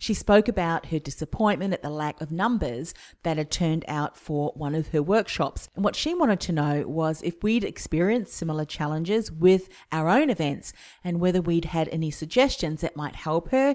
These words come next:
gain a better turnout for her next workshop.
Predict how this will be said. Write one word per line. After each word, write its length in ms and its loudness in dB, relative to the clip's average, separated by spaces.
gain 240 0
a 40 -2
better 240 -2
turnout 600 -4
for 360 0
her 140 0
next 360 -6
workshop. 580 0